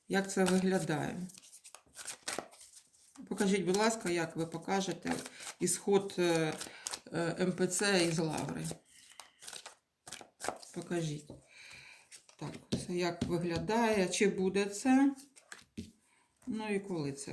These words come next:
буде. Так, а як це виглядає? Король Пентаклів перевернувся. Ну, тобто договори, отут ще на дні колоди уход, е, вісімка кубків. Е, е, значить, е, м, буквально це треба так читати, що розірвали,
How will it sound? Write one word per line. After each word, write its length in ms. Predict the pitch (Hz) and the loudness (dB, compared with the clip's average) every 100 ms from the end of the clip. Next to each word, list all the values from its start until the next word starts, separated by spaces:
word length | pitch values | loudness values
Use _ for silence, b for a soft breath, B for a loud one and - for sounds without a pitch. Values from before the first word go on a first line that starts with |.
| 160 | -10
буде. 240 | - - - - | -10 -10 -10 -6
Так, 180 | 156 - - _ - 175 | -6 -8 -16 _ -12 -6
а 100 | 175 | -2
як 280 | 190 190 - | 0 -2 -6
це 100 | 175 | -4
виглядає? 760 | 170 165 170 160 151 - - B B B - | -2 -2 -4 -2 -4 -4 -6 B B B 0
Король 220 | 330 302 | 4 6
Пентаклів 580 | 277 262 262 254 214 220 | 8 8 8 6 2 2
перевернувся. 640 | 208 202 190 170 160 - 269 | 4 6 4 2 -2 -2 -2
Ну, 100 | 415 | 0
тобто 300 | 427 392 320 | -2 0 2
договори, 580 | 311 302 277 294 277 | 4 4 4 6 6
отут 360 | 247 208 202 202 | 4 2 -2 -2
ще 120 | - | 0
на 160 | 202 190 | 2 2
дні 180 | 196 190 | 2 2
колоди 580 | 190 180 170 175 165 165 B B - | 2 2 0 2 0 -2 B B -4
уход, 500 | 185 - 254 254 - B B B B - | -4 4 4 4 -8 B B B B -4
е, 240 | 175 170 165 | 0 2 2
вісімка 380 | 175 180 175 170 | 2 2 0 -2
кубків. 480 | 165 151 - 160 160 | -4 -10 -6 -6 -2
Е, 360 | 190 180 185 185 | 0 2 2 2
е, 440 | 175 190 190 185 185 | 2 4 6 6 6
значить, 380 | 247 262 262 254 | 6 4 2 6
е, 180 | 240 214 | 6 6
м, 460 | - - 185 190 | 0 -4 0 2
буквально 520 | 220 269 320 330 262 | 2 4 6 10 8
це 160 | 254 226 | 8 2
треба 340 | - 226 196 | 2 0 0
так 240 | 208 196 180 | 0 0 0
читати, 560 | - 180 165 156 165 | -4 -2 -2 0 -2
що 480 | 165 - 202 190 190 B B B - | -2 -2 2 4 2 B B B 4
розірвали, 920 | 233 233 269 294 277 233 214 - | 8 8 8 8 8 8 6 4